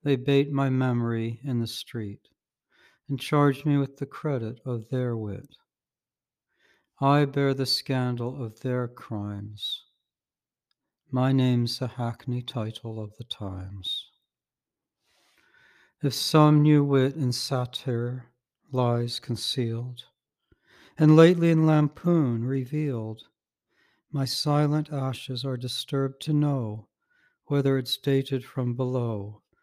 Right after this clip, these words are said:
whether it's mine or no. If some in palace pasquinades affront the state, and tempt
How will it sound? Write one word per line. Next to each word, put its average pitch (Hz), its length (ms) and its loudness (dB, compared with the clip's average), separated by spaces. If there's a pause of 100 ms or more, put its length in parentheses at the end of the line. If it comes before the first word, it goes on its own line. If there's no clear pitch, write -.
(260)
whether 123 300 0
it's 120 240 -6
mine 120 320 0
or 110 120 -2
no. 98 580 -6 (2500)
If 143 140 -4
some 160 580 2
in 139 180 0
palace 151 680 -2 (160)
pasquinades 117 1400 -6 (440)
affront 147 500 -2
the 131 80 -6
state, 110 640 -10 (920)
and 139 200 -4
tempt 165 400 0